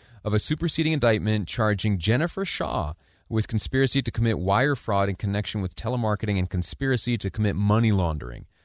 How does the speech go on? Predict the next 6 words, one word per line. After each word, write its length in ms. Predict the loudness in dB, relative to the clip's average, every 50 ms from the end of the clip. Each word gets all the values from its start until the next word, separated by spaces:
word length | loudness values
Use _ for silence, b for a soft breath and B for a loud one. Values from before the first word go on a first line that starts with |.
| _ _ _
Uh, 360 | _ -2 0 0 2 0 0 -2
Jennifer 380 | -2 0 0 0 0 -2 -4
Shaw, 260 | -4 0 0 2 2
Jen, 420 | 2 0 0 2 2 2 0 0 -2 -2
uh, 240 | -2 0 0 0 0
Shah. 480 | -2 -4 -2 0 0 2 2 0 -2